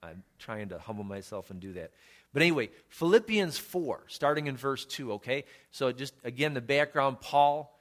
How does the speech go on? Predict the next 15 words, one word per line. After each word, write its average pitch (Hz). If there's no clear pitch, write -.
was 113
this 110
great 131
leader, 135
th-, 104
this 104
apostle, 123
this 104
pastor 123
to 117
pastors 113
who 113
started 127
a 117
church, -